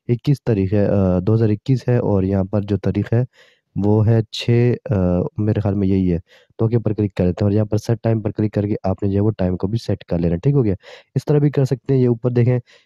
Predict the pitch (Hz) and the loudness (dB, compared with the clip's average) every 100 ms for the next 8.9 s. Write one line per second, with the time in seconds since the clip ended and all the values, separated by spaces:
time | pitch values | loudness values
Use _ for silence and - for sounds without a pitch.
0 | _ 107 135 120 117 107 120 - - - | _ 2 4 4 0 0 -2 -2 -12 -2
1 | 98 98 98 98 107 120 113 120 110 120 | 2 2 2 0 0 -4 -2 -4 -2 -2
2 | 120 113 110 107 104 104 104 101 104 98 | -2 0 -2 0 0 0 -2 -2 -4 -2
3 | - 85 85 87 98 113 107 117 110 110 | -2 -2 0 -2 0 0 2 0 0 -2
4 | 101 113 - 98 101 101 110 110 - - | 0 -2 0 0 0 0 -2 -4 -10 -20
5 | _ 123 - 127 107 98 - 87 90 92 | _ -6 -4 -2 0 -2 -2 -2 -2 -4
6 | - 113 110 113 110 113 117 107 107 104 | -4 -4 -2 -2 0 0 0 0 0 0
7 | 98 101 131 - - _ 123 120 127 120 | 0 2 0 -4 -20 _ -4 0 0 0
8 | 123 127 127 - 107 98 92 90 87 | 0 0 0 0 -2 0 0 0 0